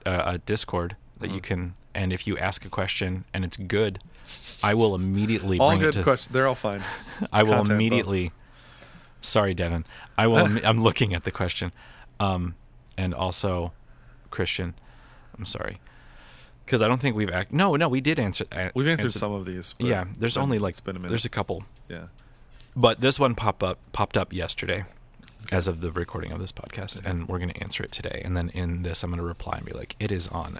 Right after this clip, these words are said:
Speaker 1: episode one fifteen."
Speaker 2: There you go. By the way, people that listen and things, uh, if you don't, s-, if I, we talk about stuff,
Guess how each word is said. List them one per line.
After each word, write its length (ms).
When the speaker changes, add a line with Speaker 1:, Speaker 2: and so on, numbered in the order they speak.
Speaker 1:
episode 480
one 220
fifteen." 480
Speaker 2:
There 140
you 60
go. 220
By 120
the 60
way, 180
people 340
that 180
listen 480
and 180
things, 420
uh, 240
if 140
you 60
don't, 260
s-, 200
if 160
I, 100
we 160
talk 200
about 260
stuff, 540